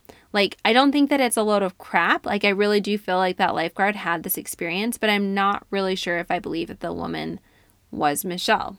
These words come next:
Maybe it was a woman that looked like Michelle, but I don't think it was her. Because, first off, it was a year prior. It was summertime, not April. I mean, I don't know. I am more keen to believe her roommate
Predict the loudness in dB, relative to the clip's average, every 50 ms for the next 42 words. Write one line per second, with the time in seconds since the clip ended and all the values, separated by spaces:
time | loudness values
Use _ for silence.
0 | _ -10 -8 -6 -6 -6 -6 -2 -2 0 2 4 4 4 4 4 4 4 4 4
1 | 2 0 0 0 -2 0 2 2 2 2 2 0 -2 -4 -4 -4 -4 -6 -8 -8
2 | -10 -10 -10 -10 -10 -12 -12 -14 _ _ -20 -20 -20 -20 -20 -20 -10 _ 0 4
3 | 4 4 4 4 0 -2 2 4 4 6 8 6 6 6 6 4 2 2 2 2
4 | 4 4 4 4 2 0 0 -2 -2 0 -2 -2 -4 -4 -6 -6 -10 _ _ _
5 | _ _ -2 0 0 0 0 0 2 2 4 4 4 2 2 2 2 2 2 2
6 | 2 2 0 -2 -4 _ _ _ -4 -2 -2 -2 0 0 -2 -2 -2 -2 -4 -2
7 | -2 -2 -2 -4 -4 -4 -2 -2 -2 -2 -2 -2 -2 -2 0 -2 -4 -6 -6 -2
8 | 2 4 6 6 6 4 4 2 0 0 2 2 2 2 2 2 2 2 0 0
9 | -2 -2 -2 0 0 0 -2 -2 0 0 2 2 2 0 -2 -6